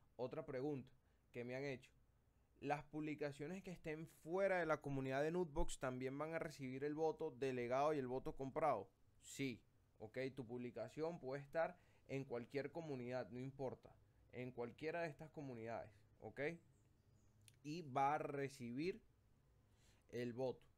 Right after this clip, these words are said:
Y también es muy importante que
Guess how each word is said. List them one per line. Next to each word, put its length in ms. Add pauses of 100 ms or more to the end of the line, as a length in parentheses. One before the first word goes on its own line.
(2500)
Y 320 (180)
también 640
es 160
muy 240
importante 880 (1700)
que 340